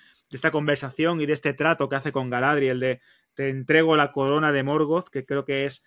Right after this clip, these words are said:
la única forma de matar a este tío. Tú me has confirmado que Halbrand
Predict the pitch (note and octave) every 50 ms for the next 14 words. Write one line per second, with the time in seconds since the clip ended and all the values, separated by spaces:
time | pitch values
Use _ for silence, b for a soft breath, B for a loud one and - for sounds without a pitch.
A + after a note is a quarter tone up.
0 | b b b - C#3+ C#3+ C#3 C3+ C#3 D3 D3+ D#3+ D#3 C#3+ - C#3 C3 - - D3
1 | D3 D3 C#3+ C3+ C3+ C3 B2+ B2 A#2+ C3+ C#3 C#3 C3 B2+ - C#3+ D3+ D#3+ E3+ F#3+
2 | A#3 - - _ _ - E3+ E3 D#3+ D3 C#3 - - C#3+ C3 B2+ C3+ C3 C3+ D3
3 | D3+ D3 C3+ A#2+ - B2 A#2+ - - D#3+ D#3 D3 C3+ B2+ A#2+ A#2 -